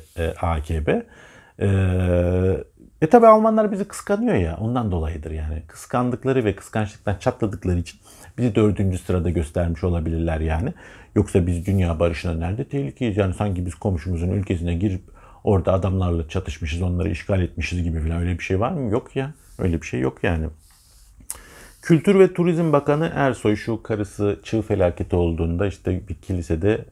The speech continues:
türkü çığıran kadının kocası işte. Ee,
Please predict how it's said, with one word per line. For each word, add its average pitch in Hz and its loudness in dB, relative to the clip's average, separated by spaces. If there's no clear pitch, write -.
türkü 87 -4
çığıran 82 -2
kadının 85 -4
kocası 76 0
işte. 147 -6
Ee, 90 2